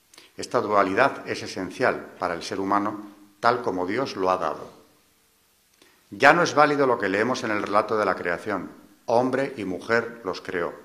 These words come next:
No", sigue diciendo el Papa, "lo que vale ahora es que no ha sido él quien los creó, varón o mujer, sino que hasta ahora ha sido la sociedad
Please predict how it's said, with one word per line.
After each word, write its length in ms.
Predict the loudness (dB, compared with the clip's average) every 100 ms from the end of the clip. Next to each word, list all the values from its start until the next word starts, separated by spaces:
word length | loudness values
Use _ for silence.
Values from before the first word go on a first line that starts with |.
| -20 -20 _ -10
No", 680 | -2 2 0 -2 -16 -20 _
sigue 280 | -16 -10 -10
diciendo 340 | -8 -8 -4
el 80 | 0
Papa, 460 | 0 0 -2 -6 -20 -20 _ _ _ _ _ -2
"lo 160 | 0
que 80 | 4
vale 260 | 6 8 8
ahora 600 | 6 6 4 0 -14 -8
es 180 | -8 -6
que 140 | -4
no 100 | -2
ha 60 | -2
sido 300 | -2 0 0
él 200 | 0 -2
quien 180 | -8 -6
los 160 | -8
creó, 320 | -6 -2 0 2
varón 260 | 0 -2
o 40 | -6
mujer, 580 | -4 0 0 0 -12 -20 -20 -20 -18
sino 300 | -8 -4 -2
que 120 | 2
hasta 300 | 2 2 2
ahora 360 | 4 6 4 0
ha 80 | -6
sido 240 | -4 -2
la 120 | -2
sociedad 480 | -2 -8 -6 -6 -6